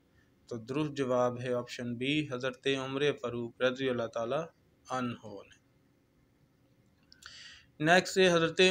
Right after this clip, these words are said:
उमर फ़ारूक रज़ी अल्लाह ताला अन्हो ने कौन सी सूरा की तलावत सुनकर इस्लाम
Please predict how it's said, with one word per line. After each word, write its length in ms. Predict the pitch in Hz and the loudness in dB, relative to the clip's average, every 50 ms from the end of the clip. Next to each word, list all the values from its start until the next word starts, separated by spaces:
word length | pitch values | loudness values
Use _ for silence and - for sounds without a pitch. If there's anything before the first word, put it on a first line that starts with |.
| 190 175 | 4 2
उमर 360 | 175 170 165 175 180 190 190 180 | -2 0 2 6 6 6 6 6
फ़ारूक 520 | 190 - 151 143 147 147 151 147 147 151 | 4 2 2 2 4 2 2 0 0 2
रज़ी 320 | 143 147 147 143 151 160 156 | 4 4 4 2 2 4 4
अल्लाह 200 | 147 139 143 139 135 | 6 6 6 6 6
ताला 300 | 131 135 131 135 135 135 143 156 | 4 2 4 4 4 2 2 2
अन्हो 460 | 147 143 151 156 151 143 135 127 123 123 | 0 0 0 0 -2 -2 -2 -2 -2 -2
ने 220 | 123 131 131 135 135 - - | -4 -4 -4 -6 -8 -8 -4
कौन 320 | - 139 139 147 151 151 151 | -2 0 0 0 -2 -4 -4
सी 160 | - 139 131 | -6 -8 -8
सूरा 340 | 123 - - 123 123 127 131 | -8 -8 -6 -2 0 0 0
की 160 | 127 127 127 123 127 _ - | 0 -2 -6 -8 -8 _ -6
तलावत 480 | 127 123 123 123 123 123 123 127 131 127 | -4 0 0 2 2 2 0 -2 -4 -6
सुनकर 720 | - - - - 143 139 139 139 131 131 - 117 117 113 120 | -10 -14 -8 -6 -4 -2 -2 -4 -4 -4 -2 -2 -2 -2 -4
इस्लाम 520 | 113 - - 120 117 117 120 120 120 120 | -8 -10 -8 -8 -6 -4 -4 -4 -6 -8